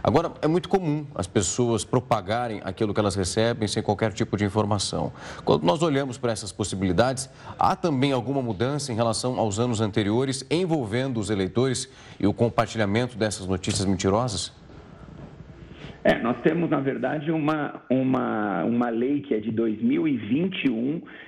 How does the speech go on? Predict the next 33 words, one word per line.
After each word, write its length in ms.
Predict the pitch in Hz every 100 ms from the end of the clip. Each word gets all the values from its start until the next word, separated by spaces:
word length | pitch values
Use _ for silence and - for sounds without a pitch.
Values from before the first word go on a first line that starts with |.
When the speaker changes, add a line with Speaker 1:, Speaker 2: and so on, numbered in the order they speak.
| -
Speaker 2:
que 160 | - 139
é 180 | 135 131
a 20 |
Lei 360 | 120 127 135 127
quatorze 840 | 139 117 - 135 143 123 98 107 - -
cento 320 | 160 180 151
e 40 |
noventa 560 | 135 120 104 110 104 127
e 80 | 127
dois, 340 | 120 127 143 - - - - -
que 140 | 143
estabeleceu 760 | 147 - 147 143 139 135 135 120
como 280 | 127 123
crime 360 | 113 139 156 156
eleitoral 580 | 135 135 - 120 123 143
a 60 |
divulgação 720 | 151 139 156 147 139 - 131 104
na 320 | 117 127 160
propaganda 680 | - 135 135 120 113 113 110
eleitoral, 720 | 107 107 127 131 120 135 156 - - - -
eh, 260 | 123 127
de, 600 | - 104 104 135 143 156 -
eh, 240 | 113 110
ou 220 | 139 170 160
durante 400 | 135 131 135 -
o 40 |
período 300 | 120 113 110
da 120 | 107
campanha, 500 | 104 101 107 135 135
diz 220 | 107 110
a 80 | 117
lei, 220 | 117 120
de 140 | 139